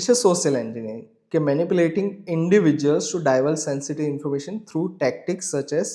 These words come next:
phishing emails or pretexting phone calls. આના થ્રુ આપણે ઇન્ફોર્મેશન કઢાવવાનો ટ્રાય કરશું કે ભાઈ આનો પાસવર્ડ આપને, ઓ ટી પી આપને, આની અંદર કયા કયા યુઝર્સ છે, એના કયા રોલ્સ છે, એ બધી ઇન્ફોર્મેશન આપણે જો કઢાવવાનો ટ્રાય કરીએ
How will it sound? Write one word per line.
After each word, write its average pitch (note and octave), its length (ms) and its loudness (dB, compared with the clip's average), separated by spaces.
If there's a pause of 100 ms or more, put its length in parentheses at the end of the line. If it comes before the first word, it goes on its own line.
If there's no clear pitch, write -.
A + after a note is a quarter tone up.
(100)
phishing D3+ 320 -6 (120)
emails E3 360 0 (920)
or D3 200 4 (140)
pretexting D3 640 0 (140)
phone C#3+ 300 0
calls. C3 240 -2 (520)
આના D#3+ 220 -2 (100)
થ્રુ F#3+ 220 -6
આપણે D#3+ 200 -2 (100)
ઇન્ફોર્મેશન D3 520 -12
કઢાવવાનો C3 460 -2
ટ્રાય C#3 320 -4
કરશું B2 320 -16 (360)
કે D3+ 140 -4
ભાઈ C3+ 200 -4
આનો B2 200 -6
પાસવર્ડ C3 400 -10
આપને, C#3 240 -12 (160)
ઓ C#3+ 80 -4
ટી C#3 220 -10
પી C#3+ 180 -12
આપને, G#3 200 -20 (280)
આની D3 220 -4
અંદર D#3 260 -6
કયા F3 220 2
કયા C#3+ 180 0
યુઝર્સ A#2+ 420 -6 (120)
છે, A#2 100 -18 (500)
એના D#3 220 -6
કયા D#3+ 320 8
રોલ્સ A#2+ 260 -4 (120)
છે, - 100 -16 (580)
એ F#3 200 6
બધી D#3+ 340 0
ઇન્ફોર્મેશન D3 420 -8
આપણે C#3 280 -10
જો C#3+ 100 -14
કઢાવવાનો C3 400 -8
ટ્રાય B2+ 300 -4
કરીએ D#3 260 -4